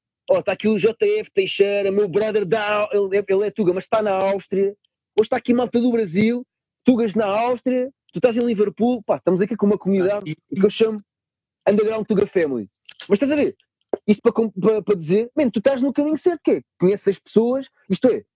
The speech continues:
Speaker 1: fazes pela tua cena, não nunca do modo interesseiro, mas para puxar a brasa à tua sardinha, mas acabas por demonstrar interesse, meu, porque assim, há bandas que realmente, pá, há gajos, man, que eu, eu nunca vi em concertos e tipo, man, há bandas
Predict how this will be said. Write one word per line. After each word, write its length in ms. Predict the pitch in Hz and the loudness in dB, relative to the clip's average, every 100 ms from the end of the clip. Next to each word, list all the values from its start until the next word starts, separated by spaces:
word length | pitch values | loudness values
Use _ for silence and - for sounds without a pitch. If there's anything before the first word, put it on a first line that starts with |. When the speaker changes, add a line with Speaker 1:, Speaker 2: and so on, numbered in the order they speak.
| _ - | _ -2
Speaker 1:
fazes 240 | 233 - | -2 0
pela 220 | 226 262 | 0 0
tua 160 | - 220 | 0 -4
cena, 360 | - 220 247 - | 0 -2 -2 -2
não 220 | 208 285 | 0 2
nunca 260 | 262 226 240 | 0 0 0
do 120 | 226 | 0
modo 220 | 220 214 | 0 -2
interesseiro, 580 | 202 - 175 - 160 185 | -4 -4 -6 0 0 0
mas 280 | 220 160 - _ _ - | -2 -2 -6 _ _ -2
para 120 | 180 | -2
puxar 240 | - 233 | 2 2
a 40 | 214 | 2
brasa 240 | 226 208 | -2 -2
à 40 | |
tua 160 | 196 196 | 0 -2
sardinha, 520 | - 175 151 151 180 - _ _ | 2 0 0 -4 -4 -8 _ _
mas 200 | - 214 | 0 0
acabas 280 | 226 262 262 | 2 -2 -2
por 140 | - 226 | 0 0
demonstrar 340 | 269 - 262 | 0 0 -2
interesse, 460 | 277 294 277 233 185 | -2 -2 -4 -2 -2
meu, 160 | 117 | -2
porque 220 | - 185 | -2 -2
assim, 280 | 226 226 101 - _ _ _ - | 0 0 -4 -8 _ _ _ -4
há 80 | 151 | 0
bandas 300 | 196 220 - | 0 -2 -6
que 100 | 196 | -2
realmente, 400 | 202 214 226 - | 0 0 -4 -4
pá, 140 | 302 | -4
há 160 | - 220 | -2 0
gajos, 300 | 208 262 262 | 0 -2 -2
man, 160 | 285 277 | -4 0
que 100 | 254 | 0
eu, 80 | 254 | 0
eu 100 | 262 | 0
nunca 240 | 294 320 | 0 0
vi 80 | 285 | 0
em 100 | 294 | 0
concertos 440 | 262 220 254 247 | -2 0 -2 0
e 40 | 285 | 0
tipo, 200 | 226 - _ - | 0 -2 _ -2
man, 240 | 277 - - _ _ _ _ _ _ _ - | -2 -2 -6 _ _ _ _ _ _ _ -4
há 140 | 208 | 0
bandas 320 | 180 269 277 | 2 2 0